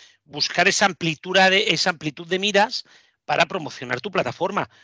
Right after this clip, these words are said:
Me parece un gran acierto, ya digo, ¿eh? más allá del contenido que luego pueda ser mejor o peor.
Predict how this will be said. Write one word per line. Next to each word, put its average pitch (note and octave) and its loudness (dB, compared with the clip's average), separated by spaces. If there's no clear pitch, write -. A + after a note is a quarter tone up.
Me E3 -4
parece G#3 2
un G3+ -8
gran G3+ 4
acierto, C3+ -2
ya E3 2
digo, C3+ 0
¿eh? G#3+ 4
más D#3 -2
allá E3 2
del G#3 2
contenido D#3+ -8
que D#3+ -10
luego C#3+ -8
pueda C#3 -4
ser F3+ -2
mejor D3 -2
o C#3+ -4
peor. D#3+ 0